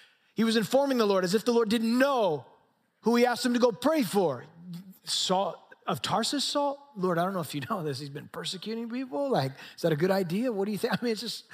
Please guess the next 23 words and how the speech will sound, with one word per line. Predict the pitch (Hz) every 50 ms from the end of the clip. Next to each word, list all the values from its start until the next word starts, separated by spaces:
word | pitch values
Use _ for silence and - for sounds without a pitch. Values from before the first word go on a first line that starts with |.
| - - - -
humorous | - - 233 196 165 151 143
sometimes | - 175 156 147 - 156 151 151 143
how | 156 156 147
we | 143 147 143 143 - - - _ -
inform | 170 156 139 - - 170 160 160
the | 156 147
Lord | 143 156 156 160
of | 156 135
things | - 170 160 156 139
he | - 160
already | 151 151 151 147
knows | 147 151 151 160 147 165
about. | 156 147 196 220 240 - - - _ _ _ _ _ _ _ _ _ _ _ _ _ _ _ _ _ _ _ _ _ _ _ _ _ _ _ _ _ _ _ _ _ _ - - -
But | -
the | 160 160
Lord | 160 170 160 -
said, | 170
"He's | 165 151 156
a |
chosen | 143 - - 175 180 165 180 165
vessel | 165 180 175 - 190 160 139
of | 123
mine." | 123 120 113 110 113